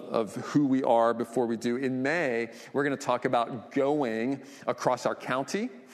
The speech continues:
across the ocean, across the world.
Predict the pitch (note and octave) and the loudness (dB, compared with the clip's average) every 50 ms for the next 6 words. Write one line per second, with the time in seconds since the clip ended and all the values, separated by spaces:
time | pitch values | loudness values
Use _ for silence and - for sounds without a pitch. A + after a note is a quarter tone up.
0 | - - _ _ _ _ - - - - - _ _ _ _ - B2 - - D3+ | -20 -20 _ _ _ _ -20 -20 -20 -20 -20 _ _ _ _ -10 -4 0 2 2
1 | C3+ C3+ C3 - - - B2+ - C#3+ C#3+ D3+ - - - D#3 D3 C#3+ C#3+ C#3+ C#3 | 4 2 0 0 -2 -2 0 2 2 0 0 0 -2 -4 -2 -2 -2 -4 -6 -8
2 | C3+ - - - _ _ _ _ _ _ _ _ _ _ _ _ _ _ _ _ | -12 -16 -20 -20 _ _ _ _ _ _ _ _ _ _ _ _ _ _ _ _
3 | - - - B2+ - - B2 A#2 - - - A#2+ A2+ A2+ A2+ A2 A2 A2+ A2+ B2+ | -12 -10 -8 -4 -2 0 0 0 0 -2 -4 -2 0 0 0 0 0 -2 -4 -6
4 | C3+ | -8